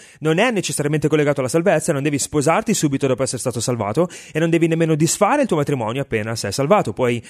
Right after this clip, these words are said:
essere ugualmente consacrato sia che tu sia single o sposato. Ora, nei versetti dal venticinque al quaranta Paolo approfondisce questa presentazione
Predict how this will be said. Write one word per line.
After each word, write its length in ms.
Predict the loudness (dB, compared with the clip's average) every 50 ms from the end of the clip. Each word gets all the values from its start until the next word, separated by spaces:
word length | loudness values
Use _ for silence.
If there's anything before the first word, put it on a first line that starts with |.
| -18 -20 -20 -8
essere 300 | -4 -4 -2 0 0 0
ugualmente 400 | 0 0 0 0 -2 -2 -4 0
consacrato 640 | 2 4 4 4 2 0 0 2 0 0 0 -2 -4
sia 120 | -2 -2
che 120 | -2 -2 -4
tu 80 | -6
sia 160 | -6 -6 -6 -4
single 400 | -2 0 0 2 2 2 2 2
o 160 | 2 0 0
sposato. 500 | 0 -2 -2 -2 0 2 2 2 2 4
Ora, 160 | 2 2 2 -2 -6 -16 -20 -20 -20 -20 -12 -8
nei 100 | -4 -2
versetti 320 | 0 2 2 0 0 2
dal 120 | 2 0 2
venticinque 460 | 0 -2 -4 -2 -2 -2 0 2 0
al 60 | 0
quaranta 320 | 2 0 0 0 0 0
Paolo 180 | 2 2 2 2
approfondisce 840 | 2 0 0 -2 0 2 0 0 2 2 0 0 0 -2 -4 -6 -4
questa 200 | -4 -4 -4 -4
presentazione 760 | -4 -2 -2 0 0 0 0 -2 -2 -4 -4 -6 -6 -6 -10